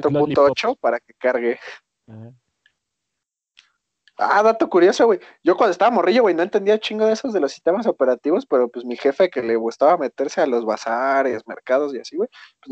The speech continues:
Speaker 1: decía:
Speaker 2: Ajá.
Speaker 1: "Ah, es que, pues, mi teléfono le metieron el Android, no sé qué, el, el Ice Cream, no sé
Speaker 2: <laughs>
Speaker 1: qué". Luego: "Ah, es que ya lo cambié por el cookie,
Speaker 2: El
Speaker 1: no sé
Speaker 2: Kit
Speaker 1: qué". Y yo
Speaker 2: Kat.
Speaker 1: así como:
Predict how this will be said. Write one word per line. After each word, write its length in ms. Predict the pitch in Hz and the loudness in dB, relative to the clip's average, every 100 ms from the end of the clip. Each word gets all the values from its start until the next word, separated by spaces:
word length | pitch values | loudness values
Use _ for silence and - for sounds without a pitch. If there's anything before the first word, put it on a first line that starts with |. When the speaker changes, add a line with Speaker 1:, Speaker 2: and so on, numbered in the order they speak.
| 139 | 0
Speaker 1:
decía: 120 | 170 | 4
Speaker 2:
Ajá. 100 | 190 | 4
Speaker 1:
"Ah, 40 | 208 | 4
es 60 | |
que, 120 | - 214 | 0 -10
pues, 160 | 170 | -6
mi 80 | 151 | -4
teléfono 420 | - 156 214 214 | 0 0 0 -2
le 120 | 147 131 | -2 -2
metieron 420 | 123 165 196 160 | -2 2 2 2
el 140 | 123 | 0
Android, 340 | 135 170 180 156 | 0 2 2 2
no 100 | 156 | -2
sé 160 | - 170 | -4 -6
qué, 380 | - 156 170 151 | 2 4 6 4
el, 240 | 123 117 _ | 0 -4 _
el 260 | 147 190 156 | 0 4 4
Ice 120 | 160 - | 2 0
Cream, 160 | 175 165 | 0 0
no 80 | 160 | -2
sé 140 | 170 | -2
Speaker 2:
<laughs> 240 | 123 123 | -4 -14
Speaker 1:
qué". 40 | - _ - | -18 _ -2
Luego: 240 | 151 156 | 2 4
"Ah, 120 | 170 | 4
es 80 | 180 | 2
que 80 | 196 | 2
ya 60 | 202 | 2
lo 100 | 190 | 2
cambié 260 | 135 160 | 0 0
por 220 | 175 185 | 0 2
el 160 | 139 127 | 2 0
cookie, 300 | 160 165 175 | -2 -2 -4
Speaker 2:
El 60 | 170 | -4
Speaker 1:
no 80 | 156 | -4
sé 80 | |
Speaker 2:
Kit 80 | 156 | -2
Speaker 1:
qué". 80 | 165 | 0
Y 20 | |
yo 40 | 165 | 0
Speaker 2:
Kat. 60 | 156 | 0
Speaker 1:
así 100 | 175 | -2
como: 320 | - 156 | -4 -6